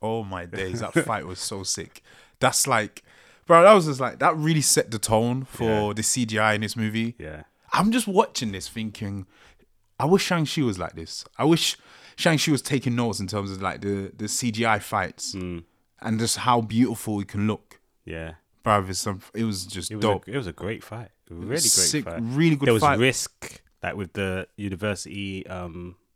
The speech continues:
Speaker 2: 'cause that's what I think with Spider-Man, there's always a risk. That he always gotta save someone.
Speaker 1: Bruv, why does he always fight on
Speaker 2: <laughs>
Speaker 1: bridges?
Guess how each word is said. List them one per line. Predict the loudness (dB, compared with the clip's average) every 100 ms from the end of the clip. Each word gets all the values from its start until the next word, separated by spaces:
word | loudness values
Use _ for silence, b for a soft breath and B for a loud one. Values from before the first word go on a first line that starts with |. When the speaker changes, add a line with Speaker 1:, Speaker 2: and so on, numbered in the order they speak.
| _ _
Speaker 2:
'cause | 2
that's | 2 2
what |
I | -2
think | -4 -6 -12
with | -8
Spider-Man, | 0 2 2 -4
there's | -6 -4
always | -4 -2
a | -4
risk. | -6 -8
That | -12 -10
he | -2
always | 2 4 2
gotta | -2
save | -6 -4 -4
someone. | -4 -8 -2 6
Speaker 1:
Bruv, | 6 6
why | 4 2 4
does | 2
he | 4
always | 6 8 10
fight | 12 10
on | 10
Speaker 2:
<laughs> |
Speaker 1:
bridges? | 6 4 4 -2 -4 -10